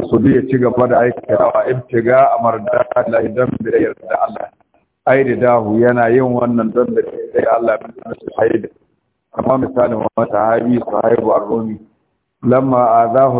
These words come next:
al-mushrikuna, lokacin da mushrikai suka cutai, hajara ila Madina, sai ya yi hijira zuwa Madina.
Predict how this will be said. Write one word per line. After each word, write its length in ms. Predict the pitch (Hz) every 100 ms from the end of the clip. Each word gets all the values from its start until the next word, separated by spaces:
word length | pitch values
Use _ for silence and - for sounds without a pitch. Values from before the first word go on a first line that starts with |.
| 113
al-mushrikuna, 800 | 113 113 123 113 - 120 113 113
lokacin 480 | 123 131 120 123
da 80 | 120
mushrikai 560 | 117 107 107 107 120 113
suka 240 | 113 110
cutai, 400 | - 98 110 110 - _ _ _ _ _ -
hajara 480 | 139 147 156 139 123
ila 140 | 127 117
Madina, 580 | 107 104 113 110 101 -
sai 80 | 120
ya 160 | 127 127
yi 40 | 123 123
hijira 320 | 135 135 131
zuwa 240 | 131 127 113
Madina. 480 | 110 107 110 104